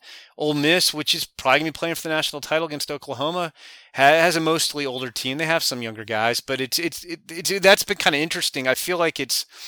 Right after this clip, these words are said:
u-, usually, as much as I love the College World Series, and it is my favorite event, this almost feels like the least prospecty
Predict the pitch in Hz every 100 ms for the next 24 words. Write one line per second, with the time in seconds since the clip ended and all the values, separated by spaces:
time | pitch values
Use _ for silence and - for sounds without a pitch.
0 | - - - - _ _ _ 170 214 190
1 | - 202 233 240 226 220 185 151 165 214
2 | 196 175 170 160 - 156 135 123 - 135
3 | 127 139 147 160 170 156 143 156 135 120
4 | 113 139 135 - _ - - - 143 185
5 | 202 - - 185 170 156 139 - 123 127
6 | 151 180 - - - 151 160 - - 156
7 | 143 - 147 139 123